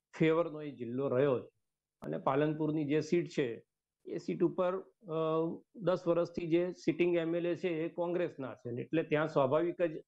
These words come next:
એ વાત થાય કે જે વિકાસની અવિરત યાત્રાઓ ચાલી રહી છે ભારતીય જનતા પાર્ટીની, એમાં આ જે કોંગ્રેસની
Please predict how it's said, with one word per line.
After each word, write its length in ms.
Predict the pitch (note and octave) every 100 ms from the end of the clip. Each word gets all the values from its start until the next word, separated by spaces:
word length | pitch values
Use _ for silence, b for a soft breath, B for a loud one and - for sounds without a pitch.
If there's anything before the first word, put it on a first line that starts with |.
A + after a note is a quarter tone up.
| -
એ 100 | E3
વાત 260 | D3 D3+ -
થાય 260 | F#3+ E3 A#2
કે 200 | - C3
જે 100 | C3
વિકાસની 840 | B2 A#2+ D3+ D3 D3 D3 D3 D3 - _ _ -
અવિરત 440 | B2+ D3 D3 C3+
યાત્રાઓ 520 | C3+ A#2+ C#3 D3 C#3+
ચાલી 320 | C3 C#3 F#3+ G3+
રહી 180 | D3+
છે 80 | B2+
ભારતીય 380 | B2 B2+ - B2+
જનતા 280 | A#2+ A#2 B2
પાર્ટીની, 640 | - A#2 A2 B2+ E3+ - _ _ _ -
એમાં 540 | D3 D#3+ F#3 A3 -
આ 80 | F3
જે 160 | F#3+ G3
કોંગ્રેસની 920 | - D#3+ E3+ F#3 D#3+ - E3+ E3+